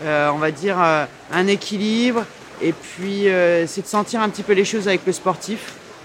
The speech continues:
de voir comment il se sent, comment, euh, comment il évolue.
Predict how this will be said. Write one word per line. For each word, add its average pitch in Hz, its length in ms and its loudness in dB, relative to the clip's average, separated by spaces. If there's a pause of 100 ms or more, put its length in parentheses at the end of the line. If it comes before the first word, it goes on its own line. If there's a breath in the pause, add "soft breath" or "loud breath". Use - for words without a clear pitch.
(180)
de 160 60 -4
voir 175 220 2
comment 196 180 -2
il 185 100 0
se 196 140 -4
sent, - 180 -2 (280)
comment, 170 460 0
euh, 147 480 2
comment 160 180 -4
il 175 120 0
évolue. 190 540 2